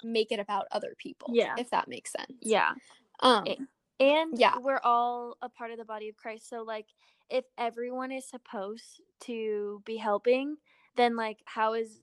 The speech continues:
Speaker 2: the church gonna be ran? You know what I'm saying? Like, there's so many other skills that, like, go into it. So if, like, flat out just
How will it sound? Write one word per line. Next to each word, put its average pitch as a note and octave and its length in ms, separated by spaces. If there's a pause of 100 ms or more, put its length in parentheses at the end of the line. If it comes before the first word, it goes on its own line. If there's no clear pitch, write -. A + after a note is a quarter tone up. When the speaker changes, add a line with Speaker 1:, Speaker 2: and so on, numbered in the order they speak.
(120)
Speaker 2:
the A3 120
church G#3+ 340
gonna A3 140
be G#3 100
ran? G3 380
You C4+ 100
know D4+ 60
what D#4+ 80
I'm C#4+ 80
saying? A3+ 300
Like, A3 240 (380)
there's B3 200
so A#3 220
many C#4+ 260
other A3+ 300
skills G#3+ 520
that, A3 200
like, G#3+ 220
go G#3 180
into A3 240
it. B3 100
So A#3+ 200
if, A3+ 200
like, A3+ 280
flat A3+ 400
out B3 240
just A#3 340